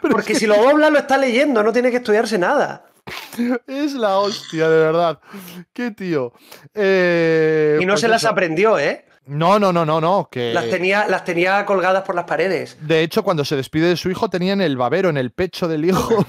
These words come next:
Speaker 1: <laughs> puesto su diálogo. Y le decía a Richard Donner, "Pero oye, Marlon, ¿no tendrás que estudiarte el guión?". Y dice, "No.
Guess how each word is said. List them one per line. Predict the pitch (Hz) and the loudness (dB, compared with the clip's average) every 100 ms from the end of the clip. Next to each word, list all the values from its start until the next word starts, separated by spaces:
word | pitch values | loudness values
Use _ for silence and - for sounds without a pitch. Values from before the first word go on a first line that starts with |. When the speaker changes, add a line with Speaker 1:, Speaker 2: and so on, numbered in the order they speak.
| 233 | -4
Speaker 1:
<laughs> | _ - | _ -2
puesto | 190 - - | -2 -2 -4
su | - 240 | -2 0
diálogo. | 180 180 190 156 135 - 1017 160 | 2 2 4 2 0 0 -2 -2
Y | - 202 | -2 2
le | 202 208 | 2 0
decía | 214 220 180 | 0 2 4
a | |
Richard | 180 165 180 151 | 2 0 0 0
Donner, | 160 160 147 123 - 180 190 185 156 | 0 -2 -2 -6 -8 -10 -8 -8 -10
"Pero | - 156 139 143 | -4 0 0 0
oye, | 185 208 | 0 -2
Marlon, | 170 196 220 165 131 | 0 -2 0 0 0
¿no | 147 | -2
tendrás | 180 208 220 202 | -2 -2 -2 -2
que | 208 | -4
estudiarte | - 185 175 165 | -4 -2 -2 -4
el | 165 | -6
guión?". | 202 | -6
Y | |
dice, | 151 113 85 | -8 -12 -16
"No. | 107 - | -16 -18